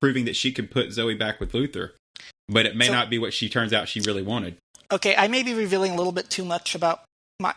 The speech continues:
Speaker 2: my own mental process, but it's pretty obvious what her plan is. Get her, Zoe and Luther back together so he feels comfortable. Take her out in some accident. He's all broken.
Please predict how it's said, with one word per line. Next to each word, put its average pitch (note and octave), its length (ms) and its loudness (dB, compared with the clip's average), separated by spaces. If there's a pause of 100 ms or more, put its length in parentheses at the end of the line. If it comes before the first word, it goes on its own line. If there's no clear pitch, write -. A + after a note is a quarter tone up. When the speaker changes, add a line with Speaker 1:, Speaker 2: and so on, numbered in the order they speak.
Speaker 2:
my F3+ 220 0
own E3+ 320 -2
mental F3 240 -2
process, F3 320 -2
but F3+ 100 -6 (340)
it's A3+ 180 2
pretty G3+ 220 0
obvious D3+ 280 2
what - 80 -6
her D#3 100 -6
plan D3 220 -4
is. - 180 -8 (460)
Get G#3 180 4
her, B3+ 240 0 (180)
Zoe G3+ 220 2
and A3 100 -2
Luther G#3+ 260 -2
back F#3+ 180 2
together D#3 360 0
so F3 120 -6
he E3+ 140 -6
feels F#3 300 -4
comfortable. - 520 -8 (260)
Take G3 240 2
her A3+ 80 2
out F#3+ 220 4
in F#3+ 140 -2
some F3 220 2
accident. D#3+ 480 2 (160)
He's G#3 280 -2
all F#3+ 160 2
broken. D#3 480 0